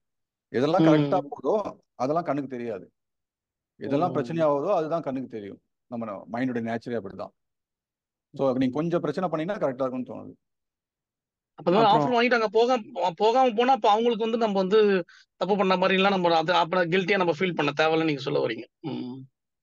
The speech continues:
Speaker 1: இல்ல, நம்ம first company விட்டுலாம் போல. நம்ம, நம்மளுடைய value நம்ம
Speaker 2: ம்.
Speaker 1: சொல்றோம்.
Speaker 2: ம்.
Speaker 1: நம்ம அவ-, அவ-,
Speaker 2: இல்ல,
Speaker 1: நம்ம,
Speaker 2: அந்த,
Speaker 1: நீங்க
Speaker 2: அந்த
Speaker 1: பண்ண
Speaker 2: கம்பெனி
Speaker 1: ஒர்க்கை
Speaker 2: offer
Speaker 1: லிஸ்ட்
Speaker 2: வாங்கின கம்பெனிக்கு
Speaker 1: பண்ணுங்க.
Speaker 2: போகணும்.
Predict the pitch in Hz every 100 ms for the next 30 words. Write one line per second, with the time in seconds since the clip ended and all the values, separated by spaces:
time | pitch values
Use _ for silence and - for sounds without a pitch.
0 | _ - 170 120 - 120 240 226 139 214
1 | 214 226 226 160 170 185 110 104 104 107
2 | 104 113 135 127 135 214 226 165 151 151
3 | 147 135 147 _ _ _ _ _ _ _
4 | _ _ - 156 151 147 143 135 139 139
5 | 139 135 131 _ 107 113 113 107 117 117
6 | 107 - 226 208 - 190 233 208 180 208
7 | 233 190 220 202 196 254 226 220 151 127
8 | 113 120 160 135